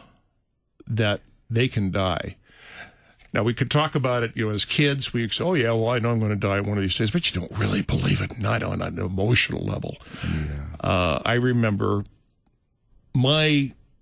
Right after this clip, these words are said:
Speaker 1: epiphany, if you will,
Speaker 2: Mm-hmm.
Speaker 1: on that. I was nineteen years old,
Speaker 2: Mm.
Speaker 1: and, uh, I was in a motorcycle accident, and I remember the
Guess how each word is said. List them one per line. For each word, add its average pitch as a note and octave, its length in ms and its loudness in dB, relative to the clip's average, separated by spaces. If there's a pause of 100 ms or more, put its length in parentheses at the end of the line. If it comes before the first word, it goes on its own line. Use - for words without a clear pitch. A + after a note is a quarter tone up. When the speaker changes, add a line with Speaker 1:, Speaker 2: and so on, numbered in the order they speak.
(120)
Speaker 1:
epiphany, G2 720 -2
if - 180 -2
you G#2+ 120 0
will, F#2+ 280 -4 (360)
Speaker 2:
Mm-hmm. D#2+ 240 -6
Speaker 1:
on G2+ 200 2
that. F2+ 320 -2
I A2 80 0
was G#2 200 0
nineteen D3 460 2
years C#3 240 2
old, - 320 -4 (480)
Speaker 2:
Mm. E2+ 380 0 (760)
Speaker 1:
and, G2+ 500 0
uh, F#2+ 420 0 (200)
I G#2 240 0
was B2 380 0 (960)
in B2+ 100 2
a B2 60 4
motorcycle A2 760 0
accident, - 540 -4 (100)
and F#2+ 260 -2
I G2 100 0
remember A2+ 600 2
the F#2+ 360 0